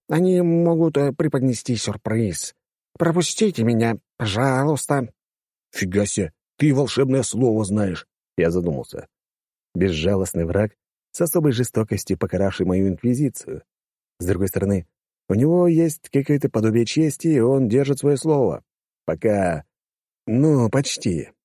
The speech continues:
Хотя тот случай с кизяком, я бы на его месте также забрал своего.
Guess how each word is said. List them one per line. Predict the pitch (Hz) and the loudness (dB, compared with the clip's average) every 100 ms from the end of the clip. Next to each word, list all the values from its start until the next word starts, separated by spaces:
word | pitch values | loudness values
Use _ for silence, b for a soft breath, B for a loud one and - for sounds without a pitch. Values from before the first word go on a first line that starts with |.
| _ _ _ - | _ _ _ -6
Хотя | 139 156 | 0 0
тот | 143 147 | 0 -2
случай | - 143 127 | 0 -2 0
с | 117 | -4
кизяком, | - 127 135 - 170 156 107 69 _ _ _ | -4 -4 -4 0 0 2 -2 -6 _ _ _
я | 160 127 | -2 2
бы | |
на | 131 | 2
его | 127 123 | 2 2
месте | 120 104 101 | 0 -2 -4
также | - 127 92 | 0 0 0
забрал | 87 90 87 - | -2 -2 -2 -4
своего. | 71 60 - | -6 -8 -10